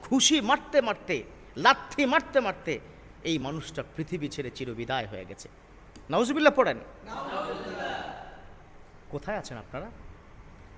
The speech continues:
এই যে সন্তান সন্তান করেন, ইঞ্জিনিয়ার করছেন, ডক্টর করছেন, পাইলট বানাবেন সন্তানকে, তাই না? বুয়েট, চুয়েট, রুয়েট করবেন, সব কিছুই তো করছেন। কিন্তু এই সন্তান যে আপনাকে এইভাবে মারবে না,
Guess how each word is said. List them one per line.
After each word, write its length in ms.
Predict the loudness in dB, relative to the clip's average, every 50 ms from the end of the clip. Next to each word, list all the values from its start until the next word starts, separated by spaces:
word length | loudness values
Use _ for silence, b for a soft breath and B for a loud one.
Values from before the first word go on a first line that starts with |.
| -16 -12
এই 80 | -10 -8
যে 80 | -6
সন্তান 380 | -4 -4 -4 -4 -4 -4 -4 -4
সন্তান 340 | -4 -4 -6 -4 -4 -6 -4
করেন, 340 | -2 -2 -2 -2 -2 -4 -6 -12 -16 B B B B B B B B
ইঞ্জিনিয়ার 400 | -6 -6 -4 -4 -2 -2 -2 -2 -2 -6 -18 -18 -20 -20 -20 -20 -10 -4
করছেন, 400 | -4 -4 -2 0 -2 -2 -2 -4 -8 -16 -20 -20 -20 -20 -20 -20 -20 -20 -20 -20 -20 -20 -18 -4 4
ডক্টর 320 | 4 4 4 6 2 2 2
করছেন, 360 | 2 -2 -2 -2 -6 -6 -6 -6 -14 -18 -20 -20 -10 -2
পাইলট 300 | 0 0 0 0 0 -4 -2
বানাবেন 320 | -2 -2 -2 -2 -6 -8 -8
সন্তানকে, 520 | -8 -10 -10 -10 -10 -12 -12 -12 -12 -14 -14 -16 -20 -20 -18 -10 -8
তাই 100 | -6 -6
না? 120 | -6 -8 -14 -18 -20 -18 -10 -2
বুয়েট, 260 | 2 2 4 2 2 0 -10 -8
চুয়েট, 260 | -4 -2 -2 -2 -2 -4 -6
রুয়েট 380 | -6 -4 -4 -6 -8 -12 -20 -20 -20 -20 -20 -20 -14 -10
করবেন, 280 | -8 -6 -6 -6 -6 -8 -10 -16 -18 -16 -16 -14 -14 -14 -14 -16 -16 -16 -16 -16 -14 -10
সব 180 | -4 0 0 0 0 -2
কিছুই 220 | -8 -6 -6 -6
তো 80 | -6 -6
করছেন। 380 | -8 -8 -8 -6 -6 -6 -6 -6
কিন্তু 600 | -8 -14 -18 -20 -20 -20 -20 -20 -18 -8 -4 -2
এই 80 | -2 -2
সন্তান 460 | -2 -4 -6 -6 -4 -4 -4 -2 0
যে 80 | 0
আপনাকে 380 | -2 -2 -2 -6 -8 -6 -4 -4
এইভাবে 300 | -4 -2 -2 -4 -4 -4
মারবে 360 | -4 -4 -4 -4 -4 -6 -8
না, 140 | -8 -10